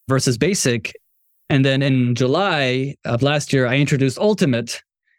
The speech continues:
which has even more time-saving features but it also comes with a free thirty-minute consultation. 'Cause I noticed people would have problems with existing projects, right? So then I made sure, like, in my F A Qs, it's, "Okay,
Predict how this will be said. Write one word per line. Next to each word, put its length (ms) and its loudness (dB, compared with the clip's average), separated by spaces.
which 600 0
has 360 -2
even 240 4
more 640 2
time-saving 520 0
features 680 -2
but 120 2
it 40 0
also 280 2
comes 340 2
with 200 0
a 80 0
free 200 2
thirty-minute 500 -2
consultation. 800 0
'Cause 100 4
I 80 2
noticed 500 0
people 520 2
would 320 -2
have 280 -2
problems 360 0
with 120 2
existing 440 -2
projects, 440 -2
right? 180 0
So 80 -2
then 160 -2
I 100 0
made 200 0
sure, 140 0
like, 120 -2
in 60 -2
my 140 0
F 160 -2
A 80 -2
Qs, 320 0
it's, 80 -6
"Okay, 360 -2